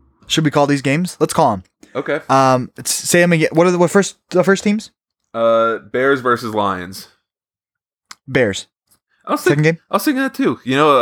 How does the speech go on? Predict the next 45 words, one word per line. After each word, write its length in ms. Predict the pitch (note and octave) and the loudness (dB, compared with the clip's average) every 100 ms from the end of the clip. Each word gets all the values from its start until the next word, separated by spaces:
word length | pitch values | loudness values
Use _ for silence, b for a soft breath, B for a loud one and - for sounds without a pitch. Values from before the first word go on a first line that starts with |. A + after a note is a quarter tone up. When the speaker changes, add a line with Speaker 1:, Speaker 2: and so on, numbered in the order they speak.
| B2 | 4
Speaker 2:
a 40 | |
Thanksgiving 500 | B2 D3+ - D3 C#3 | 2 -2 -4 -8 -6
miracle. 340 | C3 G#2 G2+ F#2+ | -2 -2 -2 -8
The 80 | F#2+ | -2
Bears 320 | A#2+ A#2 - | 0 0 -4
picking 240 | B2 A#2+ | -12 -12
up 100 | G#2+ | -14
a 40 | G#2 | -12
win. 300 | G2 G2 - _ _ _ _ | -12 -14 -18 _ _ _ _
Um, 260 | G#2+ G#2+ G#2 | -4 -4 -2
second 300 | D#3 D3+ D#3 | -2 -2 -4
game, 360 | D#3 D#3 D#3 | -2 -2 -4
we 140 | A2+ A#2+ | -4 2
got 280 | A#2+ A#2 A#2 | 4 4 0
the 80 | |
Raiders 500 | G#2 A2+ B2 A#2+ A#2 | 0 2 4 2 0
versus 300 | - A2 G2+ | -2 -2 -4
the 80 | G2+ | -10
Cowboys, 800 | - A#2+ A#2+ G#2+ F#2+ F#2+ G#2+ - _ _ _ _ _ - | -4 0 0 -2 -4 -4 -6 -12 _ _ _ _ _ -14
or 40 | |
the 60 | F#2+ | -8
Cowgirls, 560 | A2 G2 F#2+ G2 G#2 | -2 -2 0 0 2
depending 340 | D3+ D3 B2 A2 | 4 2 2 2
on 80 | G#2 | 0
Speaker 1:
Ooh. 40 | |
Speaker 2:
who 40 | |
you 200 | F#2+ F#2 | -2 -2
are. 240 | F#2 F#2+ G#2+ | -2 -2 -4
So 180 | - G2+ | -4 -4
I 60 | |
think 160 | G2 A2+ | -4 -8
I'm 140 | G#2+ | -6
going 140 | G#2 G#2 | -6 -6
Speaker 1:
I'm 60 | G2+ | -4
gonna 140 | G2+ B3 | 0 2
Speaker 2:
Raiders. 160 | C#4+ A#3 | 2 -2
Speaker 1:
take 160 | G3 _ _ _ _ _ _ _ - | -4 _ _ _ _ _ _ _ -2
the, 0 | |
I'll 120 | C#3+ | 0
go 100 | C4 | 2
Cowboys 400 | F#3+ D3 A#2 G#2 | 0 2 0 -2
with 80 | G2+ | -2
that 180 | F#2 C2+ | -4 -4
one. 180 | C#2+ G#2 | -8 -12
Speaker 2:
Okay, 360 | C3 - G2+ | -14 -14 -16